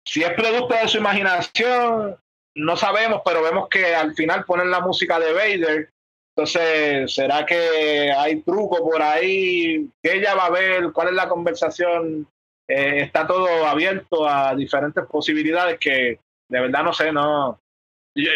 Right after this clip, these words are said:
mira, yo prefiero que Ahsoka se monte en un Purgle, en una ballena y llegue allá, a que llegue en, en el mundo entre los mundos. Así te la voy a poner. La ballena espacial me la creo más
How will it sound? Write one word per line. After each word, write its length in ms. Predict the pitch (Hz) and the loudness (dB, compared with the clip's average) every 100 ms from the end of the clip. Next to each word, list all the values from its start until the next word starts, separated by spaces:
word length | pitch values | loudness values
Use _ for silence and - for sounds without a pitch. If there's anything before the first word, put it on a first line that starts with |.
| 160 | 0
mira, 200 | 202 185 | 0 0
yo 100 | 196 | 0
prefiero 420 | 233 226 233 208 | 0 0 0 2
que 60 | 180 | 0
Ahsoka 320 | 156 254 202 | 0 0 0
se 140 | 214 | 0
monte 300 | 196 208 - | -2 -2 -2
en 100 | 190 | -2
un 180 | 190 190 | -2 -2
Purgle, 400 | 208 202 165 156 | -2 0 0 0
en 80 | 151 | 0
una 140 | 165 | 2
ballena 360 | 180 180 185 175 | 2 2 0 0
y 60 | 151 | 0
llegue 220 | 160 175 | 0 0
allá, 460 | 175 185 170 139 - _ _ | 0 2 0 -2 -6 _ _
a 160 | - 143 | -4 -2
que 200 | - 160 | 0 0
llegue 320 | 151 147 165 | 0 0 0
en, 120 | 160 | 0
en 140 | 156 151 | 0 0
el 100 | 147 | 0
mundo 220 | 151 151 | -2 -2
entre 220 | 143 147 | -2 -2
los 100 | 139 | -2
mundos. 440 | 127 120 110 104 - _ _ _ - | -2 -4 -4 -8 -10 _ _ _ -4
Así 260 | 127 127 151 | -4 -2 -2
te 80 | |
la 120 | 156 143 | 0 0
voy 120 | 139 | 0
a 40 | |
poner. 240 | 131 113 104 _ _ _ _ _ _ | 0 -2 -6 _ _ _ _ _ _
La 160 | 160 175 | -2 2
ballena 380 | 190 190 226 247 | 2 2 0 0
espacial 580 | - 202 180 208 208 170 | 0 0 0 0 0 0
me 120 | 160 | 0
la 160 | 156 | 0
creo 360 | 151 196 214 202 | 0 0 2 2
más 220 | 208 214 | 0 -2